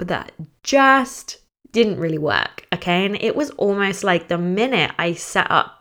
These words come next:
these businesses, they would just shut down. They would just shut down as fast as I could set them up. I've also had a lot of family deaths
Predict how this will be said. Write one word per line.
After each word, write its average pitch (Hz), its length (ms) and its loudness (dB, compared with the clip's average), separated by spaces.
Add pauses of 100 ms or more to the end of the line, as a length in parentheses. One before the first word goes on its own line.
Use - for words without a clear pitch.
(120)
these 175 220 -6
businesses, 170 800 -6 (520)
they 214 180 8
would 226 120 0
just 175 160 -2
shut - 300 -2
down. 160 480 -2
They 214 220 4
would 233 200 0
just 196 300 0
shut 220 300 -2
down 180 460 4
as 175 260 2
fast 175 500 2 (140)
as 165 640 0 (240)
I 170 100 0
could 170 160 -2
set - 240 -4
them 143 160 -4
up. - 260 -4 (240)
I've - 80 -12 (100)
also 359 240 0
had 160 500 4 (140)
a 196 80 -4
lot 190 420 -4
of 165 540 -4
family 190 560 -4
deaths - 880 -6